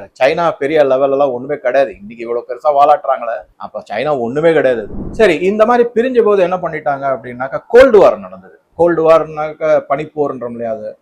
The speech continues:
அமெரிக்காவுக்கும் ரஷ்யாவுக்கும் எப்ப பார்த்தாலும் தகராறு இருக்கும். இவங்கள முன்னிட்டு ஏ-, வேற ஏதாவது ஒரு கண்ட்ரில வந்து வார் நடக்கும்.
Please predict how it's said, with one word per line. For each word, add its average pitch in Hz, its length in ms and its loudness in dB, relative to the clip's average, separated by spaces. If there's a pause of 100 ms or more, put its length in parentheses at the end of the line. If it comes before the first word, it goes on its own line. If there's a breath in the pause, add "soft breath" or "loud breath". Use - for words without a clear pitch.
அமெரிக்காவுக்கும் 156 800 0
ரஷ்யாவுக்கும் 139 500 -4
எப்ப 123 240 -4
பார்த்தாலும் 143 400 -2
தகராறு 127 360 -4
இருக்கும். 113 300 -18 (180)
இவங்கள 208 480 4
முன்னிட்டு 208 600 -2
ஏ-, 190 280 4
வேற 175 340 4
ஏதாவது 196 280 4
ஒரு 165 200 0
கண்ட்ரில 156 420 -2
வந்து 135 440 -2
வார் 135 260 4
நடக்கும். - 360 -12